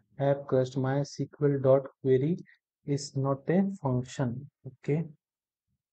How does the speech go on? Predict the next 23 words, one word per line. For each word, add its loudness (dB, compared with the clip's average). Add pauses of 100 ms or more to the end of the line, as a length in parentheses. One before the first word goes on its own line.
(1160)
Dot -4 (120)
query 0
is -6
not -6
a -4
function. -4
My -4
S -8
Q 2
L 0 (100)
pool. -2 (880)
Okay, -4
we'll 0
define -4
my -2
S -8
Q 0 (140)
L 2 (100)
pool, 0 (560)
and, -4
uh, -2 (3500)
so 0
let's 0